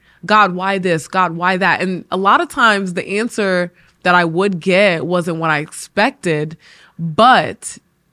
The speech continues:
it gave me some sort of pinpoint to know what to do in that situation. And so if you're in a situation where you're not even hearing anything,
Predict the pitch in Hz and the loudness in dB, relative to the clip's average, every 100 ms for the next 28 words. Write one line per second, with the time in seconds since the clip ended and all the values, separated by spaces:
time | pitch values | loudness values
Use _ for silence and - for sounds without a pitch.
0 | _ 190 190 196 226 240 202 185 170 160 | _ -2 0 2 2 0 -2 -4 -4 -6
1 | 180 170 196 185 175 160 151 151 _ _ | -8 -6 -4 -4 -4 -4 -6 -12 _ _
2 | _ 214 220 202 175 180 185 175 170 175 | _ -4 -4 -4 -6 -6 -6 -4 -4 -6
3 | - 180 165 180 180 165 151 - _ _ | -6 -10 -8 -4 -4 -4 -6 -14 _ _
4 | _ _ 180 175 151 - 170 156 175 180 | _ _ -4 -2 -4 -6 -8 -4 -2 -2
5 | 170 160 185 180 214 185 185 196 277 302 | -4 -4 -2 0 2 2 0 -2 -4 -6
6 | - 240 208 190 190 175 180 214 233 214 | -8 -6 -4 -4 -4 -4 -4 -4 -4 -4
7 | 170 175 175 160 165 185 180 175 175 | -4 -4 -4 -4 -4 -4 -4 -6 -8